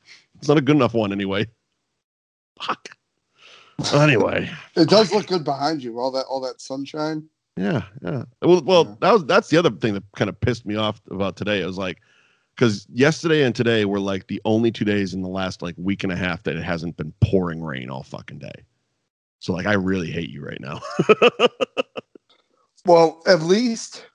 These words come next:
Speaker 2: we got Chris Rock making an appearance that we can talk about. At least we have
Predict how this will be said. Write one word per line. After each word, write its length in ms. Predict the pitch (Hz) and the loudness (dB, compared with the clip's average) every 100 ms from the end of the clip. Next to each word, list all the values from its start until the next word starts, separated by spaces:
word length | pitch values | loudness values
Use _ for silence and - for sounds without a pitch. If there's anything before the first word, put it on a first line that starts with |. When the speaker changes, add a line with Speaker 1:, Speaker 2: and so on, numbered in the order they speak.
| - | -8
Speaker 2:
we 160 | 151 | -6
got 200 | 139 156 - - | -2 -4 -6 -12
Chris 320 | - 170 - | -6 -4 -2
Rock 320 | 143 135 127 - _ _ _ _ _ _ - | 0 0 -2 -8 _ _ _ _ _ _ -12
making 320 | 139 147 147 | -8 -4 -4
an 100 | 143 | -4
appearance 560 | 131 143 127 120 113 - - | -6 -6 -6 -8 -12 -12 -8
that 120 | 135 | -6
we 40 | |
can 120 | 135 139 | -6 -2
talk 280 | 135 123 | -2 0
about. 280 | 120 131 127 - _ _ _ _ 147 | 0 2 2 -2 _ _ _ _ -2
At 120 | 147 | 2
least 240 | 214 - | 0 2
we 140 | 196 160 | 0 4
have 560 | 170 160 156 143 131 | 6 4 2 -2 -10